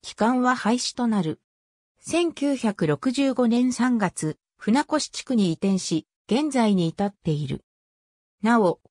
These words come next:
庁舎に掲げる表札は、江田島の旧海軍兵学校の校門の表札が、勝海舟の筆跡から取って鋳造された故事に倣って、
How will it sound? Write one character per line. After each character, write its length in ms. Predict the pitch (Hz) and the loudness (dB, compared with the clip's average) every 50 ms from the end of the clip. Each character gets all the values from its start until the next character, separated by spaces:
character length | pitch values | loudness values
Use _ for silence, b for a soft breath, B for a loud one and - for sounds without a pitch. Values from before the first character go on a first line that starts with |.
| _ - | _ -6
庁 240 | - 302 320 320 294 | -2 0 0 0 0
舎 160 | - 240 214 | 0 0 0
に 100 | 185 170 | 0 0
掲 280 | - - 170 - - 226 | -2 -6 -8 -4 -2 0
げ 120 | 240 240 | 2 2
る 120 | 240 233 226 - | 2 0 -2 -2
表 180 | - 202 220 208 | 0 -2 0 0
札 240 | - 233 208 - 170 | -2 -4 -4 -2 -2
は、 240 | 165 160 160 170 _ _ _ _ _ | 0 0 0 -2 _ _ _ _ _
江 120 | - 170 165 | -4 -4 -2
田 160 | - 233 254 | 0 -2 -2
島 260 | 247 277 269 269 277 | 0 0 -2 0 0
の 120 | 269 269 254 | -2 -4 -4
旧 220 | - - 262 254 | -4 -4 -4 -4
海 260 | - - 247 254 269 | -2 0 0 0 2
軍 220 | 247 254 254 254 233 | 2 2 2 2 0
兵 220 | 202 - 262 247 | 0 -2 -2 0
学 200 | - 247 240 _ | 0 -2 -2 _
校 240 | - - 208 190 180 | 0 2 4 4 4
の 120 | 170 160 | 2 0
校 260 | - - 180 180 233 | -2 -2 0 0 2
門 220 | 254 262 262 254 247 | 0 0 0 0 0
の 80 | 240 | 0
表 280 | 233 - - - 202 220 208 | 0 -2 0 0 0 0 0
札 260 | - 233 220 - 202 | -2 -4 -2 0 0
が、 220 | 185 175 170 185 - _ _ _ _ - | 0 0 0 -2 -4 _ _ _ _ -2
勝 220 | 269 302 - - | -2 -2 -2 -4
海 220 | - - 247 262 247 | -4 -2 -2 -2 -2
舟 260 | - - 226 214 196 | -2 0 0 2 2
の 140 | 180 170 160 | 2 0 0
筆 320 | - 190 185 - - - | 0 -2 -2 -2 -2 -4
跡 180 | 285 - - - | -4 -6 -6 -4
か 140 | - 240 240 | -2 0 0
ら 100 | 240 233 | 0 0
取 180 | - 233 240 | 0 -2 -2
っ 0 | |
て 200 | - - - 165 | -2 -2 -4 -4
鋳 280 | - - - 170 214 254 | -4 -2 0 0 0 2
造 200 | 247 269 262 254 | 0 0 0 0
さ 160 | - - 233 | 0 0 0
れ 100 | 226 220 | 0 0
た 160 | 214 233 226 | 0 0 -2
故 200 | 226 - 254 302 | -2 -2 -2 -2
事 120 | 302 247 220 | 2 2 2
に 140 | 185 170 | 2 2
倣 240 | 160 151 151 160 180 | 0 -2 -2 -2 -4
っ 40 | 185 | -4
て、 280 | _ - 160 156 147 | _ -2 -4 -4 -4